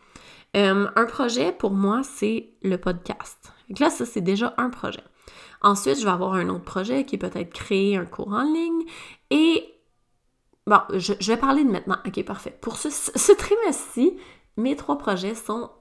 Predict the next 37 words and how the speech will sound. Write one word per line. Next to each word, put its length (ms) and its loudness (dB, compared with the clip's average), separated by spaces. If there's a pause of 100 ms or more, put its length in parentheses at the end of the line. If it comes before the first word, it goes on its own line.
le 160 -4
premier 280 -8
projet, 400 -6
le 140 -2
podcast. 560 -8 (880)
Mon 240 2
deuxième 280 0
projet, 420 -4
c'est 360 -8
la 180 -2
boutique 460 -8
en 60 -4
ligne, 500 -4 (640)
euh, 240 -6
que 140 -14
je 40 -8
suis 140 -10
en 80 -10
train 180 -8
de 60 -6
créer 420 -2
avec 320 -8
tout 160 -12
ce 180 -16
qui 640 -6
est 60 -8
là-dedans. 400 -8 (580)
Et 240 2
mon 240 -4
troisième 720 -4
projet, 540 -4
c'est 220 -6
vraiment 480 -2
de 440 -4
promouvoir 960 -2 (380)
mon, 560 0
euh, 720 -4